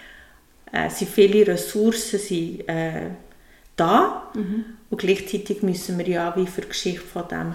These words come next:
Speaker 1: Kind oder von dieser Situation offen sein und
Speaker 2: Mhm.
Speaker 1: uns genauso seriös auf das vorbereiten, wie wenn es das erste oder das zehnte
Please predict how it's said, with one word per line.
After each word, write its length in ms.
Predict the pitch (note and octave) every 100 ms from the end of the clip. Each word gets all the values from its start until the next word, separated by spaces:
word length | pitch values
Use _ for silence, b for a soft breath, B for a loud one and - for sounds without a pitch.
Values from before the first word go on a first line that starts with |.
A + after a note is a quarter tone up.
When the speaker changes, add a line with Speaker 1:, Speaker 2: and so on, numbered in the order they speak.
| -
Speaker 1:
Kind 400 | F3+ E3+ E3+ E3+ - b b b b b b - -
oder 140 | -
von 160 | - E3
dieser 240 | E3 D#3+
Situation 640 | D#3+ E3+ - E3+ - F3 E3
offen 380 | E3 D#3+ - C4+
sein 340 | - E4 E4+
und 180 | G#3 F#3+
Speaker 2:
Mhm. 80 | G#3
Speaker 1:
uns 160 | F#3+ F#3+
genauso 920 | F3+ F3 E3+ F#3 A3 G#3+ G#3+ G3 G#3
seriös 760 | G#3 F#3+ F3+ F3 F3+ F#3+ G3
auf 160 | G3 -
das 320 | F3+ F3 F3+ -
vorbereiten, 1080 | - E3+ F3 F#3 E3+ E3+ F3 F3 - F3 E3+ B B B B
wie 220 | F3+ F3+
wenn 320 | E3+ E3 D#3+
es 260 | E3 - -
das 80 | -
erste 680 | - E3 E3 - - D#3 D#3
oder 220 | D#3 D#3
das 240 | D#3 - -
zehnte 500 | D3+ D3+ D#3 -